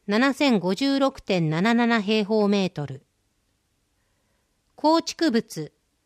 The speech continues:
五億四千百五万九千円。有価証券、その他権利、五千四百十八万四千円。物品、十八億七千七百三十二万二千円。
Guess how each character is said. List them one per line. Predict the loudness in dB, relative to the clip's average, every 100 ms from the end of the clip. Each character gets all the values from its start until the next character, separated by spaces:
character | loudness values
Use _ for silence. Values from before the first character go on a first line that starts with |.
| _ _
五 | 2 4
億 | 4 2 -4 -4
四 | 0 2 2
千 | 2 0
百 | 0 -2 -2
五 | 2 2
万 | 4 2
九 | 0 -2 -2
千 | 0 0 2 2
円。 | -2 -6 -12 _ _ _ _ _ _ _ _ _ _
有 | 0 0
価 | 2 0
証 | 2 0 0
券、 | -2 -2 -4
そ | -10 -4 0
の | 0
他 | 0 -4
権 | 0 2 2
利、 | 0 -8 _ _ _ _ _ _ _ -4
五 | -2
千 | 2 4 4
四 | 4 2
百 | 0 -2 -2
十 | 0 -2
八 | -2 -2 0
万 | 2 2
四 | 2 2
千 | 0 -2 0 0
円。 | -2 -4 -8 _ _ _ _ _ _ _ _ _ -2
物 | -2 -2 _
品、 | 0 0 0 -6 _ _ _ _ _
十 | 0 2
八 | 2 -2 0
億 | 0 0 -4 -8 -10 _ _
七 | 2 2 2
千 | 0 0
七 | 2 0 0
百 | -2 -4
三 | -2 0 0
十 | 2 2
二 | 2 2
万 | 2 0 0
二 | -2
千 | -2 0 0
円。 | -2 -4